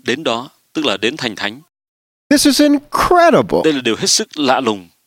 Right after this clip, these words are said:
Speaker 2: After the second coming of Jesus Christ,
Speaker 1: Sau khi Chúa Giêsu trở lại lần thứ nhì,
Speaker 2: after the judgment of God on the earth,
Speaker 1: sau khi Đức Chúa Trời đã đoán xét thế gian,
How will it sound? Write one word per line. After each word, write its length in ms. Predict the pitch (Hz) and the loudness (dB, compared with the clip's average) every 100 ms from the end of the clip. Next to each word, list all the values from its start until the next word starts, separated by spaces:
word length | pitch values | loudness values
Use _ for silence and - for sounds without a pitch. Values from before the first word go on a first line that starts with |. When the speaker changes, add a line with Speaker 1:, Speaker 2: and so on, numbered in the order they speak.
| _ _ _ _ _ _ _ _ _ _ _ _ _ - | _ _ _ _ _ _ _ _ _ _ _ _ _ -2
Speaker 2:
After 680 | 294 320 285 - - 302 269 | 2 2 -2 -6 2 4 4
the 80 | 208 | 2
second 520 | - 254 - 277 262 | 2 2 2 0 0
coming 340 | - 262 247 | 2 4 4
of 80 | 233 | 4
Jesus 380 | 190 208 185 170 | 2 2 4 2
Christ, 600 | - - 107 - - - | 0 -2 -4 -4 -12 -4
Speaker 1:
Sau 240 | - 131 | -2 -2
khi 200 | 123 147 | 0 -2
Chúa 140 | 127 160 | 0 0
Giêsu 320 | 151 151 139 - | 0 0 -4 -4
trở 160 | 107 98 | -4 -2
lại 220 | 95 76 | -2 -4
lần 160 | 101 | -6
thứ 140 | 90 165 | -10 -6
nhì, 200 | 110 90 | -6 -2
Speaker 2:
after 400 | 262 294 - 294 | -2 -2 0 2
the 80 | 247 170 | 2 0
judgment 460 | 151 254 277 262 247 | 2 4 4 4 4
of 80 | |
God 360 | 208 185 240 240 | 4 2 4 4
on 180 | 240 226 | 4 4
the 60 | |
earth, 340 | 220 202 139 - | 4 4 2 -2
Speaker 1:
sau 180 | - 135 | -6 -6
khi 180 | - 139 | -2 -2
Đức 100 | 156 | -2
Chúa 100 | 170 | -2
Trời 200 | 131 107 | 0 0
đã 220 | 95 87 | 0 -2
đoán 200 | 131 127 | -2 -4
xét 220 | 170 180 180 | -4 -4 -4
thế 120 | 170 | -6
gian, 220 | 147 135 | -4 -8